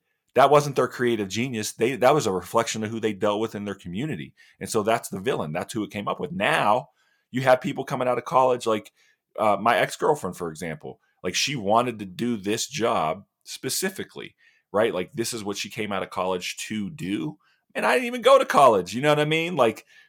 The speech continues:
this is something that, like, in that aspect, ten years before, like, you didn't need a college degree, and now you do. And so we're seeing people with that passion to do it. You know, I, and Lauren, you, you can say m-,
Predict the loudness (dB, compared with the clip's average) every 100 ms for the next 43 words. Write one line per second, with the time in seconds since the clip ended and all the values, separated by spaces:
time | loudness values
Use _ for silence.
0 | _ -2 -2 0 0 0 0 -2 -2 2
1 | 0 0 -6 _ _ _ _ _ _ _
2 | _ 0 4 4 4 0 0 -4 -2 -6
3 | -4 -4 -4 -8 -6 0 2 2 -2 -4
4 | -4 -4 -6 -8 -2 -2 -2 -6 -12 -10
5 | -8 -8 -4 -4 -4 -8 -8 -4 -2 -2
6 | -4 -4 -4 -4 -4 -6 -6 -8 -10 -4
7 | -4 -4 -12 -20 -20 _ -4 -2 0 0
8 | 0 -2 -2 -8 -10 -8 -8 -8 -8 -2
9 | 0 0 -2 -6 -2 0 0 -2 -4 -6
10 | -8 -10 -8 -10 -12 _ _ -10 -2 0
11 | -2 -8